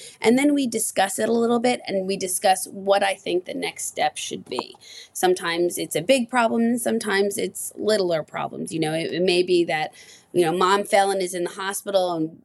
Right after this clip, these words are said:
now she has to be placed somewhere, and we don't know what to do. Or it could be that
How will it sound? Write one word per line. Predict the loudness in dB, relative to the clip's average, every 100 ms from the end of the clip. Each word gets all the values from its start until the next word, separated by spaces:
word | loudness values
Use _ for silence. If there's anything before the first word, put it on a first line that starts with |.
| -10
now | -4 -4
she | -2 -4
has | -4
to |
be | -6
placed | -6 -4 -4
somewhere, | -4 -6 -6
and | -6
we | -2
don't | 0 0
know | -2
what | -4 -6
to | -6
do. | 0 2 2 0 0
Or | 2 2 2
it | -4
could | -10 -4
be | -2
that | -2 -4